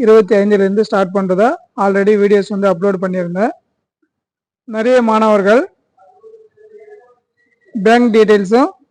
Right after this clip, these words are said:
ஜி பே நம்பரும் கேட்டுட்டு இருந்தீங்க. already நம்ம அந்த வீடியோவுடைய பி டி எஃப்ல கொடுத்துருந்தோம். இருந்தாலும் மாணவர்கள் வந்து தனியா கேட்டிருந்தீங்க.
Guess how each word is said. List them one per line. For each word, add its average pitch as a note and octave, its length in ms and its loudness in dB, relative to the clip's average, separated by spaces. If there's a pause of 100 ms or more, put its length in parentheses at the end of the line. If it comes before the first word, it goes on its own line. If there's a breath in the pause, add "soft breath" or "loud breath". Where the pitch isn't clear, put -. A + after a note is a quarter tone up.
(420)
ஜி A#3 180 -6
பே A3+ 80 0 (120)
நம்பரும் G3+ 360 -2
கேட்டுட்டு G3+ 320 -2
இருந்தீங்க. F#3+ 320 -4 (1600)
already A3 360 2
நம்ம A3 160 0 (1500)
அந்த A3+ 200 -6
வீடியோவுடைய A3+ 520 4 (1500)
பி B3+ 140 0
டி B3+ 120 2
எஃப்ல A3+ 160 0 (100)
கொடுத்துருந்தோம். G#3+ 560 0 (320)
இருந்தாலும் A3 400 0
மாணவர்கள் G#3 460 0
வந்து G3 220 0 (220)
தனியா G#3 240 -2 (100)
கேட்டிருந்தீங்க. F#3 520 -4